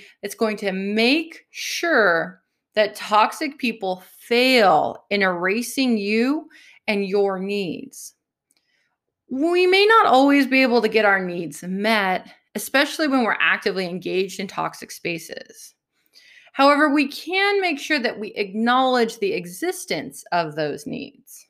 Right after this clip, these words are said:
right? If you're currently with a, in a toxic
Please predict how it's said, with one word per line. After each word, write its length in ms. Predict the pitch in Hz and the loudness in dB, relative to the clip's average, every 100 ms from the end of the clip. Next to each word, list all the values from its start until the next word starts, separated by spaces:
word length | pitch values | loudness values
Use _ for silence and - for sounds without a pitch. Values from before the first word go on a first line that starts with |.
| _ _ _ _ _ _ _ _ _ _ - | _ _ _ _ _ _ _ _ _ _ -2
right? 160 | 196 | 0
If 160 | 208 - | 0 0
you're 100 | 339 | 0
currently 440 | - 339 320 269 | 4 4 4 4
with 180 | 240 233 | 4 4
a, 340 | 214 - - - | 4 2 -4 -4
in 160 | 220 214 | 2 2
a 80 | |
toxic 680 | 208 214 208 - 202 - - | 2 2 2 2 -2 -4 -14